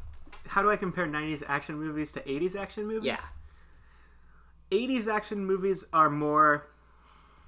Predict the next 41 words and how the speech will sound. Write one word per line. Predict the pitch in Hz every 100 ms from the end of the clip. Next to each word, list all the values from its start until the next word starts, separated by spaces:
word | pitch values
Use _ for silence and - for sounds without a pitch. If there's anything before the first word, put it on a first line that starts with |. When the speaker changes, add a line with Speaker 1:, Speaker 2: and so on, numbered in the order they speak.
| - - - - - _ _ - - - - _ _ _ -
Speaker 1:
I | 147
don't | 120
know, | 110
rock | 156 170 180
and | 147
roll. | 139 123 107 -
Let's, | 143 123 - - -
let's | 147 135
call | - - 170
it |
Speaker 2:
Rock | 165 160
and | 180
Speaker 1:
that. |
Speaker 2:
roll? | 165 160 185 - -
Speaker 1:
Let's | 151 -
call | - 185 165
eighties | 170 175 180
action | 160 - 165
movies | 160 156 156 139
rock | 143 143 147
and | 135
roll. | 127 120 110 - - - _ - - -
Speaker 2:
Okay. | 170 156 160
Speaker 1:
And | 120 117 -
<laughs> | - -
I | 240 - 240 156 - - - - - - - -
have | 117
no | 120
clue | 110 127
where | 117
I'm |
going | 120 117 117
with | -
this. | 127 -
Speaker 2:
Okay. | 185 185 175
Speaker 1:
What's, | -
what's | 190
another | 196 180 165
genre | 156 151 147
of | 135
music? | 131 135 120